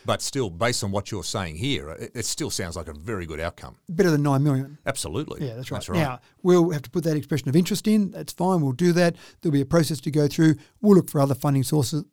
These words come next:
Speaker 2: uh, as we go ahead. But again, it's a significant sum of money.
Speaker 1: Mm.
Speaker 2: So it's not a budget blowout. It's analysing.
Speaker 1: Mm.
Speaker 2: It's looking at it. It's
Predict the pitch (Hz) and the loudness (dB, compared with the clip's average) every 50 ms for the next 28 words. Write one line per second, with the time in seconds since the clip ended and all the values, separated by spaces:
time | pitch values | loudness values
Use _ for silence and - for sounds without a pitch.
0 | _ - 170 160 - - 170 175 165 110 143 135 135 139 135 139 131 156 160 147 | _ -8 -6 -6 -4 -4 -2 -2 -2 0 -2 -2 0 -2 -2 -2 -2 -2 -2 -2
1 | 131 151 160 170 - 180 160 190 175 160 160 170 160 - - - - - 147 151 | 0 -2 -2 -2 -2 -4 -4 -2 0 0 0 -2 -4 -4 -6 -6 -6 -4 0 2
2 | 165 170 156 151 151 160 - 156 147 139 127 139 156 151 143 131 - 117 113 110 | 2 2 2 0 -4 -4 -4 -2 -2 0 0 0 0 -2 -2 -6 -8 -8 -6 -6
3 | 104 92 - - 196 185 185 185 - 208 233 254 254 262 _ _ _ _ _ - | -6 -6 -2 2 4 4 4 4 2 2 0 0 0 -2 _ _ _ _ _ -8
4 | 165 151 127 135 147 143 131 147 143 139 131 127 131 123 135 175 226 247 _ - | -8 -6 -4 -2 -2 -2 -2 -6 -6 -4 -4 -4 -4 -4 -6 -8 -8 -10 _ -18
5 | _ _ _ - - 196 175 - - _ _ _ - 170 170 170 160 151 147 151 | _ _ _ 0 0 0 0 0 -6 _ _ _ 0 2 4 4 4 4 4 4
6 | 160 175 160 214 233 247 247 - - 113 110 98 87 _ _ - - 156 143 143 | 2 2 2 0 -2 -2 -4 -6 -8 -6 -6 -8 -10 _ _ -2 0 0 0 0
7 | - - - _ _ - 170 151 151 165 170 196 190 185 190 202 220 214 - 190 | -4 -12 -12 _ _ -6 -2 2 2 2 2 2 0 2 2 0 -2 -2 0 0
8 | 156 131 - | 0 0 0